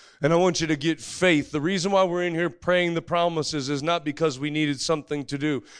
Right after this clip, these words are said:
but it's because it is the navigational roadmap of the coming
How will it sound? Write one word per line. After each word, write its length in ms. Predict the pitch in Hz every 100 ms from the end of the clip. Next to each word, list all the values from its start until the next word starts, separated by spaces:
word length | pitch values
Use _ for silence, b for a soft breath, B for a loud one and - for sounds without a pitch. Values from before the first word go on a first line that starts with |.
| B
but 160 | 160 170
it's 140 | 160
because 500 | - 151 - 175 147 -
it 120 | 165
is 240 | 156 143
the 100 | 117
navigational 1000 | 139 147 170 160 156 156 156 - 160 147
roadmap 580 | 139 147 151 143 147 151 - b b _
of 440 | 151 151 156 131 -
the 160 | 127 123
coming 680 | - - 165 170 170 165